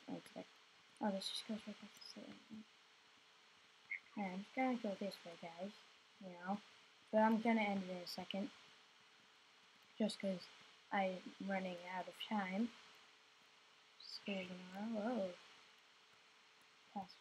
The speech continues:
way down there. But yeah, um, I'll be trying to do a video over the weekend.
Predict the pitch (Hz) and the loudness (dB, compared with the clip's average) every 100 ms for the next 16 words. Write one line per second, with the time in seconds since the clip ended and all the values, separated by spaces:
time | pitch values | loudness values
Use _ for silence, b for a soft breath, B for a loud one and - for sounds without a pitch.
0 | - 190 185 180 180 185 185 185 185 - | -8 -6 -6 -10 -12 -12 -10 -10 -10 -12
1 | - - - - - - - - - - | -10 -10 -10 -12 -12 -14 -14 -16 -16 -16
2 | - - - - - - - - - - | -18 -20 -20 -20 -20 -20 -20 -20 -20 2
3 | 214 233 226 208 196 185 185 - 190 196 | 6 10 10 10 6 4 -2 0 0 0
4 | - - - 233 226 226 196 214 185 190 | -2 -10 0 8 8 8 6 2 2 0
5 | 190 190 185 175 175 170 180 - 175 170 | 2 2 2 -2 -4 -4 -6 -6 -8 -8
6 | 185 | -10